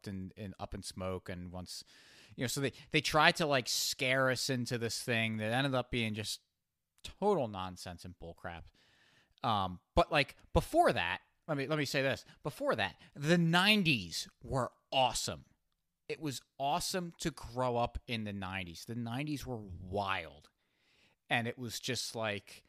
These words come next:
you know, the country was doing well, and you were just,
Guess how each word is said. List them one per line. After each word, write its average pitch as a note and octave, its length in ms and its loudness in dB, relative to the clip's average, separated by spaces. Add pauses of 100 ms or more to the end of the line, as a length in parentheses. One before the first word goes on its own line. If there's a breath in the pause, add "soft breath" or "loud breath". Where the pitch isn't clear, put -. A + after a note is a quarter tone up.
(380 soft breath)
you C3 100 -4
know, G#2+ 140 -2
the F#2 100 -10
country D#3+ 480 4
was C#3 160 -2
doing C3 340 2
well, A2 640 2 (120)
and G2+ 760 2
you A#2 280 -2
were A2+ 160 -4
just, A2 400 -4